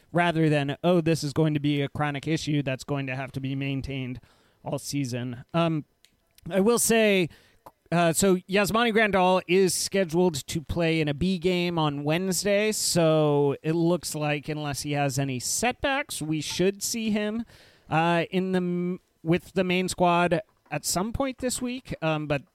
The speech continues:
that obviously has been disappointing to not see their biggest free agent acquisition. And, and like I said, Keuchel is scheduled to throw today, Monday,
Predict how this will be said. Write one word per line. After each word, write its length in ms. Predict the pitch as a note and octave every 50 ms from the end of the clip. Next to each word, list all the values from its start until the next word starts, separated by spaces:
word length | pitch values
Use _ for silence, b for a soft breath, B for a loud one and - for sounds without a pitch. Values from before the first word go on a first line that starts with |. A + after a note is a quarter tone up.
| _ _ _
that 260 | - D3 D3+ D#3 D3+ -
obviously 600 | C3+ C#3 C#3+ D3 D3+ D3 D3 C#3+ - - D3 D3 C#3+
has 180 | D3 C#3+ B2+
been 160 | C3+ C#3+ C#3+ C#3
disappointing 580 | C#3 C#3 - B2 A2+ A#2 C3+ C#3 C#3 C#3 C3+ -
to 100 | - C3+
not 260 | C3+ B2+ B2+ - -
see 380 | - - C#3 C3+ C3 B2+ A#2+ b b b b b b b b b _ _ _ _ -
their 140 | D3 D3
biggest 440 | C#3 C3 F3+ F#3+ E3 E3+ D3+ - -
free 200 | - D3+ D3+ C#3+
agent 400 | C#3+ C#3 B2+ C3+ C#3 C3+ B2+ - _ _ _ _ _ _ _ _ _ -
acquisition. 720 | C#3+ D3 - - D3 C3+ B2 D3 C#3 - - D3 D3+ D#3+
And, 160 | D#3+ D#3 F3
and 240 | E3+ - F3+ F3+ F3+
like 220 | F3+ F3+ F3+ F3 F3+
I 80 | E3+
said, 480 | D#3+ - - - F3+ E3+ E3+ E3+ D3 -
Keuchel 480 | - - F#3+ F#3 - - F#3 F3+ F3 E3
is 180 | C3+ D#3+ D3
scheduled 500 | - - - D#3+ D#3+ C#3 C3 D3+ D3+ B2+
to 100 | - D3
throw 500 | - - - D3 D#3 D#3 D3+ D3 D3 D3 C#3+ - _ _
today, 580 | - - E3 E3 F3+ F#3 F#3+ F3+ E3 D#3+ D#3+ D#3
Monday, 640 | D#3+ E3 E3+ F#3+ F#3 E3 D#3 C#3+ C#3 C#3+ D#3+ F#3+